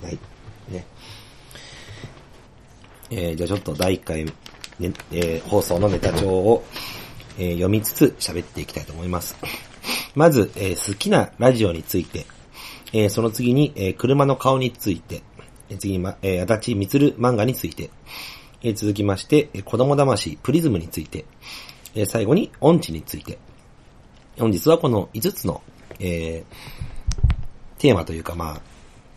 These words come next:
ネタをですね、ちょっとポロポロと喋っていきたいと思います。えー、まず、好きなラジオについて。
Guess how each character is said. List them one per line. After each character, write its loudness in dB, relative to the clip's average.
ネ -2
タ 4
を 2
で -4
す -12
ね、 -6
ち -2
ょ 2
っ 2
と -6
ポ -4
ロ -4
ポ 4
ロ 2
と -2
喋 -6
っ -14
て -8
い -2
き -2
た 2
い 0
と -8
思 -10
い -14
ま -14
す。 -16
え -8
ー、 0
ま 4
ず、 2
好 -8
き 2
な 6
ラ 8
ジ 4
オ 6
に 2
つ -6
い -8
て。 -10